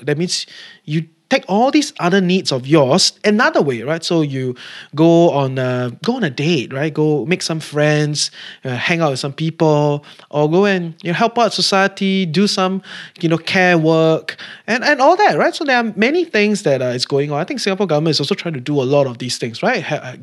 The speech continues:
getting people to go back to society, put more money in a lot of these N G Os, a lot of these initiatives. Uh, I know there are a few guys that are running this whole, like, engineering thing where you can go and help to fix things.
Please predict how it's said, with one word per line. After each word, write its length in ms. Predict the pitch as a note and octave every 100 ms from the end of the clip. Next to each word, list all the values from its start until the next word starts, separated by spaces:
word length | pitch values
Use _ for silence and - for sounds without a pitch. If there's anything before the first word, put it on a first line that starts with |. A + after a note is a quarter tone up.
| -
getting 320 | F3+ E3+ A#3
people 260 | G3+ F#3 F#3+
to 200 | F#3 C3+ - - -
go 120 | - G3+
back 140 | G#3
to 80 | D#3+
society, 560 | - - D#3 D#3 E3 E3
put 200 | C4+ F#3
more 160 | F#3
money 340 | F3 D#3+ E3 C#3
in 140 | C3
a 40 |
lot 180 | C3+ D3+
of 80 | C3+
these 220 | C#3 C3 - - D#3
N 160 | F3 D#3
G 180 | D3+
Os, 160 | D3+ D3+
a 60 | D3+
lot 140 | F3+
of 60 | D3+
these 140 | D3+
initiatives. 920 | C3 C#3 C#3 C#3+ C3 - C#3 B2+ - - - - C3
Uh, 180 | C3 B2+
I 80 |
know 120 | E3+ C#4
there 140 | G#3
are 40 |
a 60 | F#3
few 380 | - A3 A#3 A3+
guys 360 | G3 G3 G3+ G3+
that 160 | C#3+
are 40 | C#3
running 340 | D3+ E3+ F3+
this 220 | E3 D#3
whole, 140 | D#3 D3
like, 120 | A#2+
engineering 520 | C#3 D3 E3+ F3 F3+
thing 280 | F3 F3 E3
where 120 | C3+
you 100 | B2
can 180 | B2 B2
go 80 | D#3
and 160 | C#3
help 160 | A#2+ E3
to 80 | B2
fix 420 | - F#3+ - -
things. 460 | E3+ E3+ A3 -